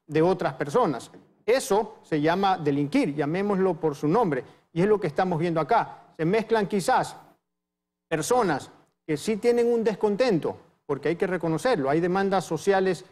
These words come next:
que son justas, que son legítimas y que el gobierno tiene que atender y que toda la sociedad, incluidos nosotros, tenemos que organizarnos para ayudar a solucionar estos problemas con la mayor urgencia posible.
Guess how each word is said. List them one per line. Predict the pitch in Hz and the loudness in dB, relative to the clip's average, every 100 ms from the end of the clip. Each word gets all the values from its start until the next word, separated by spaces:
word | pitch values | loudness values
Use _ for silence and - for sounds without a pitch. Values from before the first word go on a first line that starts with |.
| _ _ | _ _
que | 139 | -10
son | 175 160 | -4 0
justas, | 262 233 190 185 - | 0 0 0 0 -2
que | - | -6
son | 143 170 | -2 0
legítimas | 160 185 277 190 196 185 - - _ - | 0 0 -2 0 0 0 -4 -12 _ -10
y | 160 | -4
que | 170 | 0
el | |
gobierno | 160 160 208 208 190 | 0 2 2 0 -2
tiene | 151 196 190 | -2 -2 0
que | 165 | -2
atender | 151 156 185 208 196 - _ | 0 0 2 0 -2 -10 _
y | 170 | -4
que | 190 | -2
toda | 170 269 | 2 2
la | 254 | 2
sociedad, | - 202 202 220 269 - - | 2 2 4 4 4 0 -6
incluidos | 160 156 220 202 | -6 -2 0 0
nosotros, | 180 - 220 214 185 | 0 2 2 2 -2
tenemos | 170 196 170 | -2 -2 0
que | 190 | 0
organizarnos | 175 170 156 220 214 214 | 0 -2 2 2 2 -2
para | - 170 | -2 -2
ayudar | 160 170 196 185 - - _ | 0 2 2 0 -6 -20 _
a | - 165 | -6 -2
solucionar | 180 165 160 165 196 | 0 0 0 0 0
estos | 196 180 156 | -2 -4 -2
problemas | 165 165 190 180 | 0 2 0 -2
con | 170 | -2
la | 160 | 0
mayor | 147 151 180 | 0 0 0
urgencia | 170 151 165 139 | 0 -2 -4 -4
posible. | 147 247 208 123 | -4 0 0 -2